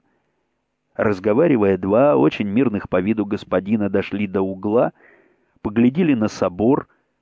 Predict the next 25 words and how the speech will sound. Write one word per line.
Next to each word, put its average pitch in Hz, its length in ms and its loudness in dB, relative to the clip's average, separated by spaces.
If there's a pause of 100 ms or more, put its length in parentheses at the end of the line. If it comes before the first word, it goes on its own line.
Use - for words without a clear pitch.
над 107 180 -4
которым 123 400 2
с - 80 -14
криком 117 420 0
кружилось 113 520 -4
вороньё, 104 640 0 (100)
и, 196 140 0
вежливо 139 580 4
распрощавшись, - 1200 -2 (220)
разошлись 98 600 -2
в - 60 -4
разные 104 380 -2
стороны. - 500 -14 (1160)
Целый 180 300 2
день 151 180 -2
на 131 140 0
Ростовском 117 600 -2
бульваре 110 480 2
шла 110 300 -2
своя, 101 500 0 (300)
обычная 135 580 -2
для 101 160 -2
того 101 260 0
времени 107 460 -4
жизнь. 95 460 -8